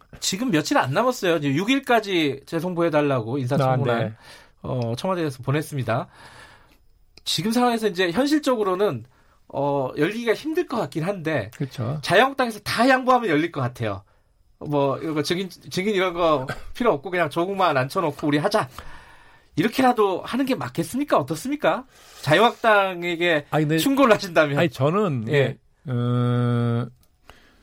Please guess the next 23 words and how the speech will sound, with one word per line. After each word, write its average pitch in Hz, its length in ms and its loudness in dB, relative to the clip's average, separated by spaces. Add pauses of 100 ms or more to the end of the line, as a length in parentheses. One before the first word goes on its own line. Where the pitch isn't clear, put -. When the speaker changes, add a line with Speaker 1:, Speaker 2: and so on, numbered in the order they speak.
(1300)
Speaker 2:
이게 147 220 -2
지금까지 160 1040 -2
오지 139 380 0
않았으면 127 1000 -2
Speaker 1:
네. 123 320 -4 (180)
Speaker 2:
뭐 135 100 -4
증인 135 380 0
가지고 117 360 0
합의가 131 440 -4
안 110 160 -4
돼도 107 560 0
Speaker 1:
네. 123 260 -4 (180)
Speaker 2:
조국 127 360 0
후보자라도 127 520 0
앉혀놓고 120 880 -2
Speaker 1:
네. 120 200 -2
Speaker 2:
청문회 131 300 -2
하는 135 180 -2
게 123 100 0
저는 110 280 -4
낫다고 110 360 -6
생각을 98 440 -6
하지요. 101 340 -6